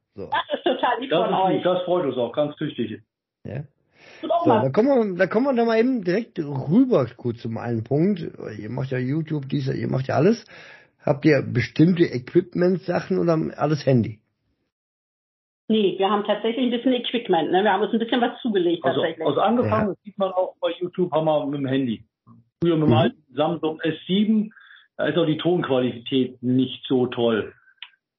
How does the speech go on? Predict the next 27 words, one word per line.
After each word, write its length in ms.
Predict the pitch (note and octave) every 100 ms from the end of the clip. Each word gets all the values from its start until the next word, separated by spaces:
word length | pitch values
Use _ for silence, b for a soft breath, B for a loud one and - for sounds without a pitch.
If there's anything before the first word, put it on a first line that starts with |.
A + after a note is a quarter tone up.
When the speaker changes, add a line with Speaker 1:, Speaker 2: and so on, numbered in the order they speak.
| _ -
Speaker 3:
Und 120 | B2
mittlerweile 580 | D3 D3+ C3+ C3 E3+ E3+
haben 120 | E3+
wir 80 | D#3+
festgestellt, 800 | F3+ F3+ G3+ - G3 G3+ G3 F#3+
das 160 | E3 -
ist 140 | E3
so 200 | D#3+ D#3
seit, 280 | D3 C#3 C#3+
äh, 140 | C#3+
gut 220 | C3 D#3 D#3
anderthalb 420 | D3+ C3+ C3 A#2+
Jahren, 360 | B2 D#3 F3+ - b b _
du 60 | C#3
musst 200 | D#3+ -
halt 140 | F#3
was 140 | E3+ E3
am 140 | E3+
Ton 280 | - D3+ D3
machen. 260 | A2+ G#2 F2+ -
Also 140 | A#2+ A#2
es 40 |
ist 60 | D3+
genau 240 | D3 D#3
wie 60 | D3+
Speaker 1:
Ja. 100 | G3
Speaker 3:
jetzt, 120 | -